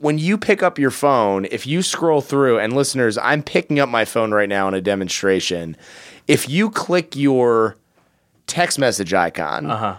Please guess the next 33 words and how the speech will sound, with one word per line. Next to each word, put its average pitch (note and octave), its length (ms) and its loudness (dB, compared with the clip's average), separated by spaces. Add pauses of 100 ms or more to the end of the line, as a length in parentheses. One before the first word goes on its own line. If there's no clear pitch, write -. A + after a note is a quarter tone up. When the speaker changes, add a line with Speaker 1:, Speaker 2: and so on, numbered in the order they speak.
(120)
Speaker 1:
you D#3 120 0
have G#3+ 180 2
all G#3+ 120 2
this D3 200 0
stuff. F#2+ 640 0
Like C#3+ 200 0
Eric G3 220 2
was C#3+ 140 0
saying, C3 180 0
you C3+ 60 -4
can C#3+ 100 0
kind D3 160 0
of - 80 -6
preview D3 340 0
the C3 120 2
text A#2 240 -2
messages. A#2 400 -2
Speaker 2:
Right. G2+ 80 -4
Speaker 1:
You B2 80 -2
know B2+ 200 2
what's C3 280 0
in A2+ 140 0
there A2 280 4
in G#2+ 80 0
your, G#2+ 240 2
in A2+ 180 -6
your, G#2 320 4
uh, G2 360 4
in G#2 100 -4
your, G#2 160 -2
in A2 160 -6
your G#2+ 160 0
inbox. G2 800 -4